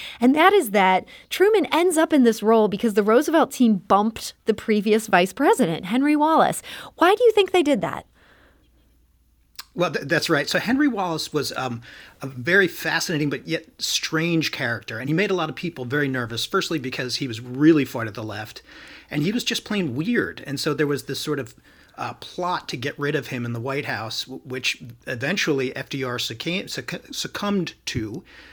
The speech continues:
Speaker 2: So Wallace unexpectedly gets kicked off the ticket in nineteen forty-four, uh, to make way for Truman. So, e-, so when Truman becomes president, Wallace is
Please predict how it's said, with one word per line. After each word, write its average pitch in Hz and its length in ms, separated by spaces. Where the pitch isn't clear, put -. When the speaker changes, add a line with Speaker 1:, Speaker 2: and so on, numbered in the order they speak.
Speaker 2:
So 147 240
Wallace 165 480
unexpectedly 123 1080
gets 123 180
kicked - 320
off 143 160
the 127 80
ticket 208 480
in 127 100
nineteen 117 340
forty-four, 110 600
uh, 110 220
to - 160
make 180 240
way 165 140
for 135 160
Truman. 190 420
So, 123 340
e-, 175 220
so 135 160
when 135 140
Truman 240 240
becomes 147 300
president, 131 420
Wallace 156 400
is 117 120